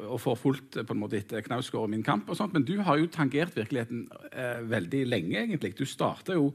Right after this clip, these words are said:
leken med virkeligheten egentlig som spaltist i Dagbladet, der du skrev om, eh, tilsynelatende heimelivet og, og denne stakkars Rikard, eh, som kanskje heter Gerhard,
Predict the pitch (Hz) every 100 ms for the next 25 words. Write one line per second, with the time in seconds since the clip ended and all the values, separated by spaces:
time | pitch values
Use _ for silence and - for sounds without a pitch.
0 | - - - - 117 160 190 135 117 98
1 | 151 165 - 117 147 131 110 - 113 -
2 | 107 139 - - - 113 113 82 - 165
3 | 190 110 - - - - - 135 135 131
4 | - 120 143 160 - _ - 113 117 113
5 | - 113 113 127 113 127 127 117 110 98
6 | 104 110 131 156 160 - 113 110 - 104
7 | 104 110 - - 110 - 170 - 170 -
8 | - 110 107 107 101 107 101 101 - -
9 | 117 - 117 123